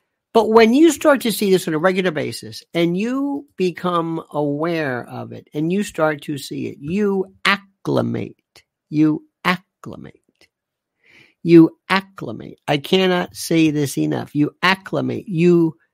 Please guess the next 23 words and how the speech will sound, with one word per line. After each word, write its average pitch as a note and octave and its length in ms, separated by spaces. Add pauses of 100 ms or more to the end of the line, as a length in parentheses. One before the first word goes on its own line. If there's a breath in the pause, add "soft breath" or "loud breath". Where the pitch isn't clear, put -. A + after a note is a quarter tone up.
(140)
become E3+ 720 (260 soft breath)
habi-, D#3 480
you, F3+ 260
you F#3 300
habituate. D3 1300 (400 soft breath)
You A3+ 760
become E3 760
used D3+ 1120
to D3+ 340
something. D#3+ 760 (420 soft breath)
And D3+ 120
that F#3 180
is E3 160
one D#3+ 160
of D3 140
the B2+ 160
scariest F#3+ 1040
things A#2+ 340
that - 140
people C#3 260
can D#3 200
do, D#3+ 240
is C3 180